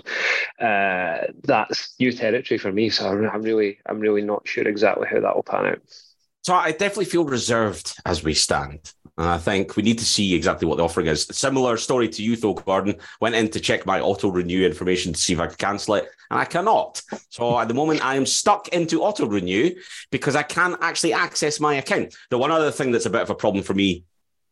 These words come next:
Speaker 2: is their customer support is only available from one P M in the U K onwards.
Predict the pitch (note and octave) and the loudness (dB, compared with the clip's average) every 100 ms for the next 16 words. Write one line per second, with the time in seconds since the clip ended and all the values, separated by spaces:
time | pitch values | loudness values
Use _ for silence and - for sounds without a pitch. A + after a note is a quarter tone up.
0 | _ _ _ - - C3 A#2+ - A#2+ D#3 | _ _ _ -20 -6 -2 0 0 -2 0
1 | C#3+ C#3+ B2+ - - A#2 F#2 A2 G2+ F2+ | -2 0 0 0 0 0 2 0 0 2
2 | G#2+ F#2+ E2+ - E2+ F2 F2+ D#2+ F2+ F2+ | 2 2 0 -2 0 2 0 -2 2 2
3 | D#2+ D2+ D2+ D#2 F2+ D#2+ D#2+ C#2+ - - | 2 -2 -4 0 0 2 0 -2 -4 -6